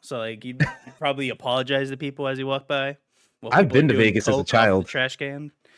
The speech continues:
Speaker 2: Yeah, we, we took a family vacation there a long time ago.
Speaker 1: A
Speaker 2: I might have been
Speaker 1: family vacation to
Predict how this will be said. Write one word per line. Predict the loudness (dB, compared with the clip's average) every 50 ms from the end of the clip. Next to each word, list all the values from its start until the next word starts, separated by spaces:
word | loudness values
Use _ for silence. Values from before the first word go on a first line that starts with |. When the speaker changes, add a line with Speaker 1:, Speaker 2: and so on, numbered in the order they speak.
| _ _ _ _ _ _ _ _ _ _ _ _ _ _ _ -4
Speaker 2:
Yeah, | 0 2 2 2 2 0 0
we, | 2 2 2 4 4
we | 4 4 4
took | 4 2 2
a | 4
family | 4 4 6 6 6 4
vacation | 4 2 4 4 2 4 4 4 4
there | 4 6 6 4 4 2
a | 2 2
long | 2 4 6 6 6 6 4 2
time | 2 0 0 0 0
ago. | 0 2
Speaker 1:
A | 2
Speaker 2:
I | 4
might | 4 4 4 4
have | 4
been | 4 4 4 2
Speaker 1:
family | 0 -2 -4 -4
vacation | -2 -2 -2 -2 -2 -2 -4 -6 -6 -6 -8 -10 -10 -10 -10 -12
to | -12 -14 -12 -12 -14